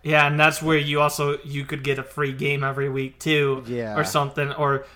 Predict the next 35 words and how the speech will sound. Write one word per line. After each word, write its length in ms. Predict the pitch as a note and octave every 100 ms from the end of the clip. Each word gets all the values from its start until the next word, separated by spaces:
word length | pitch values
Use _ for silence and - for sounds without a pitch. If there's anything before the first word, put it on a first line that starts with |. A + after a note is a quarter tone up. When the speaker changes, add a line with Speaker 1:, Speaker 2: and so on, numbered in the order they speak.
| - -
Speaker 1:
basically, 680 | F3+ G3+ G3 F3+ E3 E3 -
you 160 | E3+
got 340 | E3 D#3 D#3 D#3
one 180 | E3
free 280 | E3 F3 D#3
game 360 | C#3 D#3 D#3 D3
for, 440 | - C#3 C#3+ C3+ - _
'cause 280 | D#3 C3+ C3
their, 260 | C#3+ D3 C#3+
one 200 | C#3+ C#3+
of 60 |
their 160 | C#3 C#3
things 300 | C3+ C#3 C3+
was, 220 | C3+ C3 - - - _ -
j-, 200 | E3 F3+
you 160 | - D#3
can 140 | D#3+
keep 220 | C#3 G#3+ F#3
it 40 |
as 160 | E3 D3+
long 160 | E3
as 80 | D#3
you 80 | D3
want, 260 | D#3 F#3 D3+
but 120 | E3
in 80 | D3
order 200 | D3+ D3
to 160 | - C#3
rent 300 | D#3+ D#3 -
something 260 | C#3 D3
else, 260 | E3+ D3+ -
you 80 | D3
gotta 220 | C3+ C3+
return 360 | C3 - E3
it. 420 | C#3+ - - -